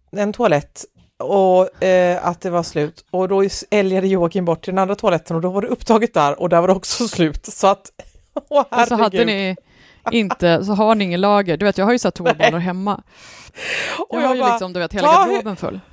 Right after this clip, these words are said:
Speaker 1: ja, ta hushållspapper. Och Joakim, han är miljökonsult. Han blir ju helt lila i ansiktet.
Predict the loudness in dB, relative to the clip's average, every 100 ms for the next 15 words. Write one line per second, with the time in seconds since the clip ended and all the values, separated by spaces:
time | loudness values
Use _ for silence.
0 | _ -4 0 0 0 2 2 2 0 -4
1 | -4 -6 -2 -4 0 0 0 -2 -4 -4
2 | -4 -4 -4 -4 -4 -4 -8 -6 -6 -6
3 | -8 -18 -10 -8 -6 -8 -8 -10 -8 -8
4 | -6 -2 -2 -2 -4 -8 -12 -12 -12 -16